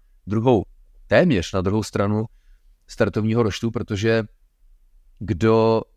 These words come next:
v průběhu víkendu sliboval velké překvapení, tak byl Alex Albon na Williamsu,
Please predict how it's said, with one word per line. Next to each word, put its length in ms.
v 40
průběhu 320
víkendu 440
sliboval 420
velké 280
překvapení, 540
tak 140
byl 200
Alex 320
Albon 360
na 80
Williamsu, 680